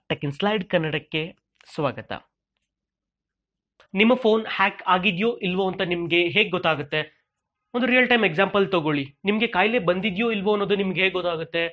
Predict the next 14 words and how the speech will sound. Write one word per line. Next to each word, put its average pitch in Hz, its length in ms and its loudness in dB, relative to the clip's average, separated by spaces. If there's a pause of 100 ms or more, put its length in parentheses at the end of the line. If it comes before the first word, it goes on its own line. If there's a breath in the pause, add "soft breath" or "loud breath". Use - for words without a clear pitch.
(640 soft breath)
ನಿಮ್ಗೆ 214 340 2
ಕೆಲವು 202 320 0
ಸಿಂಪ್ಟಮ್‌ಗಳು 202 640 0
ಕಾಣ್ತಾ 156 380 0
ಇರುತ್ತೆ. 131 280 -8 (280)
ಆ 202 60 -2
ಸಿಂಪ್ಟಮ್ 220 340 -2
ಮುಖಾಂತರವಾಗಿ 214 480 -2
ನಿಮ್ಗೆ 220 220 -2
ಕಾಯಿಲೆ 202 260 2
ಬಂದಿದ್ಯೋ 185 340 -2
ಇಲ್ವೋ 170 140 -4
ಅಂತ 170 100 -6
ಗೊತ್ತಾಗುತ್ತೆ. 160 420 -6